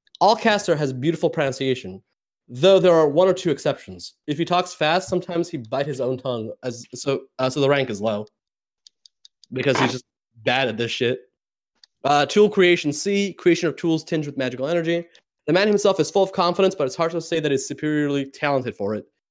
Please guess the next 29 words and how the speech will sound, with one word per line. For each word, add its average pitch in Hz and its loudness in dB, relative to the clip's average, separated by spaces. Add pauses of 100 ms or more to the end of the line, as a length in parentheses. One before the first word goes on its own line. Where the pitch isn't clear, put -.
(200)
To 208 -8
be 247 -2
fair, 254 6
he 202 2
can 196 0
make, 185 2
uh, 139 2 (120)
like, 131 -4 (580)
uh, 135 0
he 156 -4
was 165 2
able 165 2
to 151 -6
make 139 -2
Caliburn, 117 -2 (680)
which, 151 2
while 147 2
not 165 2
a - 0
divine 127 -2
construct, 113 -10 (160)
uh, 120 -10 (100)
and 123 -14
such, 117 -8
is 139 -6
a 131 -4
very 139 2
powerful 127 -4
thing. 143 -2